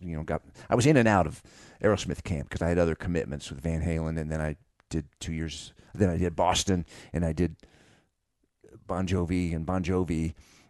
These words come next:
and then I had already committed to Aerosmith, uh, the Vegas residency, so I, I came back in twenty nineteen. So not a lot of consecutive touring with him, but, but here and there.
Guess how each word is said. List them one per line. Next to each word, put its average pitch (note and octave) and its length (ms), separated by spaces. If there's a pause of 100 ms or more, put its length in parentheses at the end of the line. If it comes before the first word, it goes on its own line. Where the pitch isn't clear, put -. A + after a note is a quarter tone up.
(120)
and F#2+ 120
then F2 100 (100)
I F2 100
had F2 100
already F2 220
committed E2+ 440
to F2 120
Aerosmith, E2+ 720 (220)
uh, A1+ 340 (400)
the D#2 100 (180)
Vegas E2+ 320
residency, D#2+ 680
so D#2+ 300
I, D2+ 100 (140)
I D#2+ 60
came E2 200
back F2 300 (240)
in D#2 80
twenty D2 260
nineteen. D2 480 (480)
So F2+ 320 (2000)
not A#2 260 (360)
a D2+ 80
lot G2+ 220
of D#2+ 120
consecutive E2+ 800
touring D#2+ 400
with C#2+ 160
him, D2 180
but, D2+ 180 (280)
but F2 100
here E2+ 220
and D2+ 120
there. B1 260